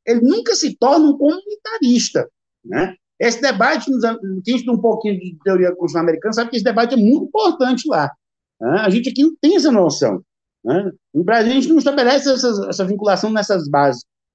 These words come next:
mas lá é fundamental, se eu me defino como liberal, é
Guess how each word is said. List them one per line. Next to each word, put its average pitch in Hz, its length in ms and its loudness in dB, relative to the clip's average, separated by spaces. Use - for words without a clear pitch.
mas 151 260 2
lá 175 120 2
é 196 60 0
fundamental, 208 1120 0
se 226 120 0
eu 226 60 2
me 233 100 2
defino 180 560 0
como 165 260 0
liberal, 160 720 2
é 202 340 2